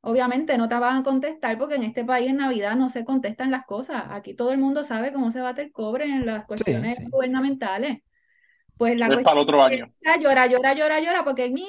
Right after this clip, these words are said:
Speaker 1: mi, nadie me atiende. Pero ¿qué pasa? No te van a atender porque es que no estás poniendo el esfuerzo, no estás haciendo el enfoque para que se arregle esa carretera. No estás resolviendo el problema, estás ofuscado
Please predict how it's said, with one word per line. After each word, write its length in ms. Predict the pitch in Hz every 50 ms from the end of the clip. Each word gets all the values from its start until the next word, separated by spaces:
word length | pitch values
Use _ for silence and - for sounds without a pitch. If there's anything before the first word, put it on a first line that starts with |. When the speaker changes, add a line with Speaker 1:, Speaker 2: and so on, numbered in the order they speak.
| 403 370
Speaker 1:
mi, 180 | 349 370 359 330
nadie 320 | 294 254 262 277 302 302
me 100 | 311 311
atiende. 480 | 294 269 262 247 233 226 226 214 202 202
Pero 200 | 214 220 233 233
¿qué 120 | 262 269
pasa? 240 | 240 254 254 262 240
No 200 | 226 226 233 233
te 100 | 311 302
van 160 | 294 302 311
a 60 | 311 311
atender 480 | 311 320 320 311 262 254 262 311 349 -
porque 160 | 320 220 240
es 60 | 233
que 100 | - 269
no 80 | 262 277
estás 260 | 269 - 302 302 294
poniendo 360 | - 330 294 262 262 277 311
el 80 | 311 311
esfuerzo, 420 | 277 262 - 247 240 285 - 320
no 80 | 277 247
estás 260 | 240 240 262 277 277 277
haciendo 280 | 269 294 294 294 294
el 80 | 294 285
enfoque 480 | 254 233 233 - 262 269 311 311 320 302
para 180 | 262 262 247
que 160 | 233 226 220 220
se 120 | - 233
arregle 480 | 202 202 220 214 247 302 320 277 226 233
esa 200 | 247 247 302 285
carretera. 760 | 285 277 277 277 277 262 - 202 208 262 359 320 220 180 - _ _ _ _ _ _ _
No 180 | - 226 233 240
estás 400 | 269 262 - 277 277 320 320 -
resolviendo 580 | 285 269 254 254 262 220 208 220 247 269 302
el 60 | 311 311
problema, 320 | 262 233 226 254 285 233
estás 340 | 214 214 _ 226 233 320 - -
ofuscado 800 | 247 254 233 220 220 - - 302 339 381 370 320 294 302 320